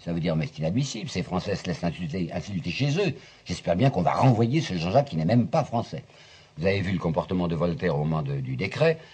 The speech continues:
et qu'il a agi sur les magistrats à Paris, qu'il va aussi agir sur les magistrats de Genève pour que Jean-Jacques soit incarcéré s'il ose mettre le pied dans sa, dans sa ville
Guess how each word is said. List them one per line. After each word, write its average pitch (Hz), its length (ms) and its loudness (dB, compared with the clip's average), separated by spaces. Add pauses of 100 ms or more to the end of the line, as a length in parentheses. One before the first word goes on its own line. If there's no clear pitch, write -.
(180)
et 92 80 -6
qu'il 87 180 -2
a 87 120 0
agi 101 300 2
sur 80 180 -2
les 82 100 2
magistrats 78 640 -2
à - 60 -12
Paris, 131 400 2
qu'il 165 160 -4
va 131 140 4
aussi 110 240 0
agir 120 360 4
sur 95 140 -4
les 90 80 2
magistrats 87 380 0
de 80 40 0
Genève 90 380 2
pour 80 140 -6
que 90 100 -6
Jean-Jacques 87 400 2 (180)
soit 90 240 -2
incarcéré 110 680 0
s'il 90 260 -2
ose 131 220 2
mettre 98 240 -4
le 98 100 -2
pied 107 280 -2 (340)
dans 76 100 2
sa, 80 300 0
dans 76 100 -4
sa 82 140 0
ville 76 260 -2